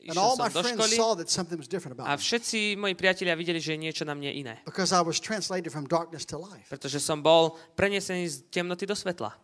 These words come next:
Speaker 1: And then my friend came up to me and said, "Hey, tonight at the church,
Speaker 2: A povedal mi priateľ ten, že dnes večer v cirkvi
Speaker 1: we have a prayer meeting."
Speaker 2: máme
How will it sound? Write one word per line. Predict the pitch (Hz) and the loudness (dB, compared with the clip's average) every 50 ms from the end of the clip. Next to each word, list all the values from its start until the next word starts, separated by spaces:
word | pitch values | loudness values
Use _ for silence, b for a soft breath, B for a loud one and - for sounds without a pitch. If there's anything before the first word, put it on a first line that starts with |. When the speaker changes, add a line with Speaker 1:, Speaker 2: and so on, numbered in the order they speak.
| _ _ _ _ _ _ _ | _ _ _ _ _ _ _
Speaker 1:
And | 214 214 190 | -6 4 6
then | 208 220 208 208 214 | 6 6 6 4 2
my | 208 185 175 | 2 2 2
friend | - - 233 247 220 | 4 2 0 0 0
came | 170 208 208 214 220 | -2 -4 -4 -4 -4
up | 208 - | -6 -6
to | 202 | -8
me | 196 202 185 | -8 -6 -6
and | - | -4
said, | - 202 175 | -4 -4 -2
"Hey, | - 247 220 | -2 -2 -2
tonight | 202 196 208 220 240 202 | -2 0 0 0 0 0
at | 170 - | -2 -8
the | 165 - | -8 -6
church, | - - - 262 - - - - _ - | -4 -2 -2 -4 -4 -8 -12 -12 _ -12
Speaker 2:
A | 135 | -6
povedal | - 160 160 160 165 160 160 160 160 | -2 0 0 2 2 4 2 2 2
mi | 160 - | -2 -4
priateľ | - 165 160 156 156 - 165 151 151 | 0 0 2 2 2 0 0 0 0
ten, | - - 156 151 151 | 0 -2 -2 -2 -4
že | 147 139 151 151 147 147 147 143 | -4 -2 0 2 2 2 0 0
dnes | 170 185 180 | -2 -4 -2
večer | 185 196 190 202 190 | -2 -2 0 0 -2
v | 190 - | 0 2
cirkvi | - 208 202 - 220 240 254 233 - | 2 2 2 2 0 -2 -2 -2 0
Speaker 1:
we | - 247 233 233 | 2 4 4 4
have | 226 220 | 4 2
a | 202 - | 2 2
prayer | - - - 254 226 | 4 4 6 6 4
meeting." | 190 180 156 123 117 - - - _ - | 2 0 -2 -4 -6 -14 -18 -14 _ 2
Speaker 2:
máme | 156 165 175 175 180 180 180 180 180 180 | 4 6 6 6 4 4 6 6 4 4